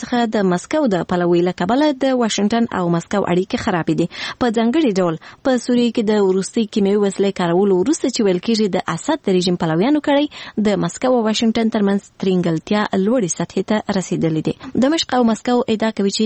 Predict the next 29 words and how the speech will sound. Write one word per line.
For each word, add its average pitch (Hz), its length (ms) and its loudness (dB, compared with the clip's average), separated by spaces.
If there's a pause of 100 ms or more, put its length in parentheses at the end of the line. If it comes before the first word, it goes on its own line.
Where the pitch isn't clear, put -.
د 185 160 0
سوریې 185 300 2
حکومتي 170 400 0
ځواکونو 233 400 0
د 175 140 0
یاغیانو 190 420 0
هغه 277 220 2
مرکزونه 185 440 -2
بمباري 170 380 0
کړه 262 200 2
چې 277 60 2 (140)
کیمیاوي 208 320 2
وسلې 262 280 -2
پکښې 254 300 -2
ساتل 185 320 -4
سوي 180 280 2
وي 175 100 2 (160)
او 185 100 2
له 175 160 0
همدې 180 260 0 (120)
کبله 262 260 0
زهرجن 190 460 0
ګاز 185 180 -4
خپور 220 240 -2
سوی 165 300 0
دی. 175 80 2 (340)
امریکا 214 320 0
د 185 140 0
همدې 185 180 0